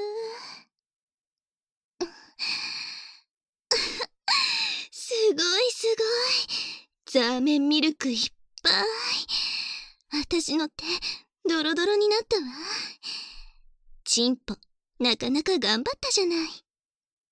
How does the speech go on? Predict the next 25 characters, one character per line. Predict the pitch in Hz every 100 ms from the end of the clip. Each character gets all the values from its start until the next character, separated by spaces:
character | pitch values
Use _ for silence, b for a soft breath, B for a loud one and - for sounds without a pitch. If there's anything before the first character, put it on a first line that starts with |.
| _
二 | 233 254
回 | 262 277 277
目 | 302
だ | 285
け | - 220
ど | 196
し | - - 269
っ | -
か | 302
り | 480 -
ピ | 359
ュ |
ッ |
ピ | - 277
ュ |
で | 339
き | -
た | 330
し、 | 320 - 302 285 - _ _ _ _
量 | 190 208 247 254
も | 180 -
た | - 220
っ | 214 _ _
ぷ |
り。 | -